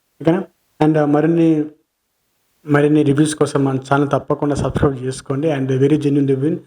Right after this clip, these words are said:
మనకేందంటే, మనం ఎవరు కూడా సపోర్ట్ కాదు. And పర్సనల్ అయినా సరే, అఫీషియల్ అయినా సరే. ఓకేనా? మనకు అనిపించింది మనం చెప్తాం అంతే. ఓకేనా? So, ఒక ఆడియన్స్ మనం చూసినప్పుడు మనకి ఏం అనిపిస్తే అది చెప్తాం అంతే. ఓకేనా? So, మీకు అనిపించి కింద కామెంట్ చేసి చెప్పుర్రి.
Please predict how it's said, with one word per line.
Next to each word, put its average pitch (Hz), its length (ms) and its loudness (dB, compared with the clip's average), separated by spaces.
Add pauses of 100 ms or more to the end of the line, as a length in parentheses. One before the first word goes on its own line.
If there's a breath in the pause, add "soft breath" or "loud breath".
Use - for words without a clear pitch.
(420)
మనకేందంటే, 151 500 0
మనం 151 160 0
ఎవరు 143 300 2
కూడా 147 120 -2
సపోర్ట్ 139 380 -10
కాదు. 135 240 -4
And 139 260 -4 (800)
పర్సనల్ 139 220 0
అయినా 139 120 2
సరే, 143 480 0 (260)
అఫీషియల్ 143 340 0
అయినా 139 160 0
సరే. 131 280 -16
ఓకేనా? 160 280 -2 (320)
మనకు 143 160 2
అనిపించింది 143 460 0
మనం 135 140 -2
చెప్తాం 135 300 -2
అంతే. 131 360 -4
ఓకేనా? 147 220 0
So, 143 120 -8
ఒక 143 120 -8
ఆడియన్స్ 143 300 0
మనం 139 140 -6
చూసినప్పుడు 135 420 -12
మనకి 147 220 0
ఏం 147 40 4
అనిపిస్తే 139 280 -4
అది 135 120 -6
చెప్తాం 131 260 -12
అంతే. 117 160 -12 (160)
ఓకేనా? 180 180 -4 (500)
So, 151 60 2
మీకు 165 200 2
అనిపించి 165 300 0
కింద 160 140 2
కామెంట్ 147 380 0
చేసి 147 200 -2
చెప్పుర్రి. 170 320 -4